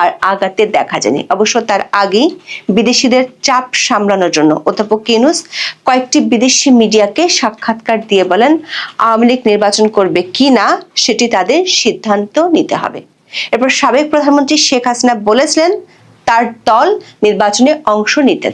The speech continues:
চায়। তেরোই জানুয়ারি সন্ধ্যায় অধ্যাপক ইউনূসের সাথে দেখা করেন ডোনাল্ড ট্রাম্প প্রশাসনের দায়িত্ব পালনকারী যুক্তরাষ্ট্রের দুই সাবেক জ্যেষ্ঠ কূটনৈতিক অ্যালবার্ট গম্বিজ ও মার্স্টন।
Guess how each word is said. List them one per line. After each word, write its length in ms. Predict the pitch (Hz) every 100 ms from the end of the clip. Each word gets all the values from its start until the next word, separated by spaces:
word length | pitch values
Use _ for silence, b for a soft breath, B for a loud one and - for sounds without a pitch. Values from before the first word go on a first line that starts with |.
| -
চায়। 160 | - - _ _
তেরোই 260 | 247 254 294 294
জানুয়ারি 300 | 262 262 262 -
সন্ধ্যায় 280 | 220 214 247
অধ্যাপক 280 | 226 233 233 -
ইউনূসের 340 | 202 208 262 254
সাথে 160 | 262 247
দেখা 200 | 226 233
করেন 200 | 285 359 370 B B B
ডোনাল্ড 280 | 233 233 233 -
ট্রাম্প 240 | 240 247 240
প্রশাসনের 420 | 233 226 254 262 - - 196
দায়িত্ব 400 | 214 226 - - 240
পালনকারী 460 | - 120 139 - 285 392 B B -
যুক্তরাষ্ট্রের 540 | 247 247 262 254 302 233
দুই 140 | 220 208
সাবেক 320 | - 202 233 240 - 214
জ্যেষ্ঠ 280 | 214 - - 254
কূটনৈতিক 440 | 220 214 202 202 285 -
অ্যালবার্ট 380 | 208 202 202 196 -
গম্বিজ 400 | 196 180 180 311 - 220
ও 40 | 202 202 B B -
মার্স্টন। 500 | 175 - - - 107